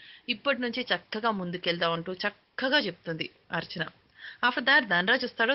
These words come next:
ధనరాజ్ కూడా అందరితో బాగానే ఉంటాడు. ఒక కల్పన అక్క గారే ఎందుకో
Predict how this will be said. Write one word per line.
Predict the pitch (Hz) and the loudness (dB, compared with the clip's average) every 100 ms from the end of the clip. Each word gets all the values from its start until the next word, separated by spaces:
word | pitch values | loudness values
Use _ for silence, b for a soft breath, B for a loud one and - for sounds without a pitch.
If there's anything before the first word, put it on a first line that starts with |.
| 269 | 2
ధనరాజ్ | 180 190 202 - | 0 2 0 0
కూడా | 208 214 | 0 0
అందరితో | 175 170 - | 0 -4 -6
బాగానే | 190 175 220 | 2 2 2
ఉంటాడు. | 247 240 240 349 B B B | 0 0 0 -2 B B B
ఒక | 233 - 349 | -10 -6 -4
కల్పన | 196 190 226 381 359 | 0 0 2 0 2
అక్క | 285 262 - | 2 -2 -6
గారే | 240 240 233 247 | 0 2 2 2
ఎందుకో | 214 196 208 214 | 0 -2 -4 -4